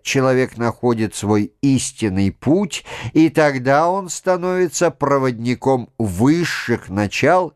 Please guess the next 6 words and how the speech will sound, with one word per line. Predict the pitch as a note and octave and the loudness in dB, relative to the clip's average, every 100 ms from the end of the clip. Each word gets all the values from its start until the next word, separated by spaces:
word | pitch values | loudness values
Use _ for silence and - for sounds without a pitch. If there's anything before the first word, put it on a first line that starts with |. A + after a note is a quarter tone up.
| _ | _
исходящих | B2 A#2 - G2+ F2 A#2+ A#2 - B2 - | -4 -4 -4 -4 0 0 0 -4 -6 -4
от | - G#2 F2 | -2 -2 -2
Бога. | D#2 F2 D#2+ E2 E2 _ _ _ _ _ _ _ _ _ _ _ | -4 -4 -2 -6 -6 _ _ _ _ _ _ _ _ _ _ _
Не | G#2+ C3 G3 A3 | 0 2 4 2
коллективизм, | - G#3+ A3 A3 - - G#3+ G#3 C3+ F3 G#3+ F3+ F3 A2 D2 _ _ _ _ _ - | 2 0 0 -4 -6 -4 0 2 2 2 0 0 -2 -4 -8 _ _ _ _ _ -4
слишком | - D3+ G3 - F#3+ G3+ D3+ | 0 2 2 0 0 0 -4